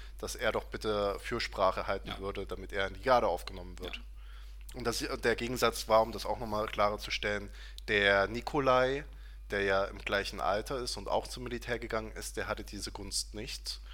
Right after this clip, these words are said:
Speaker 1: und ist nur ein einfacher Fähnrich geworden in der
Speaker 2: Okay.
Speaker 1: Armee.
Speaker 2: Ja.
Speaker 1: Das heißt, hier ist schon ein sehr starker Unterschied durch die Gunst des Vasili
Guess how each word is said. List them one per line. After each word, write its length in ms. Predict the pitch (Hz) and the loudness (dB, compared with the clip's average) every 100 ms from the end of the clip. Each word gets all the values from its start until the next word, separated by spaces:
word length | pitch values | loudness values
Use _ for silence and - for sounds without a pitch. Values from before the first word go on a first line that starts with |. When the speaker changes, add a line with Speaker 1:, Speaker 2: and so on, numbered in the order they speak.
| - - | -12 -8
Speaker 1:
und 200 | 107 101 | -8 -4
ist 260 | 104 - | -6 -4
nur 140 | 120 107 | -2 -2
ein 100 | 107 | 0
einfacher 800 | 104 107 - 107 104 101 95 | 0 0 -2 -2 4 6 6
Fähnrich 560 | - 123 120 107 92 - | 2 -2 -4 -4 -8 -10
geworden 640 | 92 92 85 82 82 90 - | -10 -10 -10 -10 -12 -14 -14
in 80 | 92 | -8
der 140 | 92 85 | -6 -6
Speaker 2:
Okay. 100 | 87 | -6
Speaker 1:
Armee. 220 | 87 85 - - | -8 -10 -12 -14
Speaker 2:
Ja. 80 | - | -8
Speaker 1:
Das 160 | - 110 | -2 4
heißt, 340 | 107 - - - | 4 4 -8 -8
hier 220 | 123 131 | 0 2
ist 60 | - | 2
schon 260 | 117 110 | 0 -4
ein 20 | |
sehr 240 | 104 117 127 | 2 4 4
starker 400 | - 92 98 101 | 4 4 4 0
Unterschied 460 | - 104 - 110 | -2 -4 -4 -6
durch 180 | 104 - | -8 -10
die 100 | - | -12
Gunst 300 | - 107 - 107 | -10 -6 -6 -4
des 160 | - | -6
Vasili 540 | 98 101 107 107 113 | -4 -8 -8 -8 -8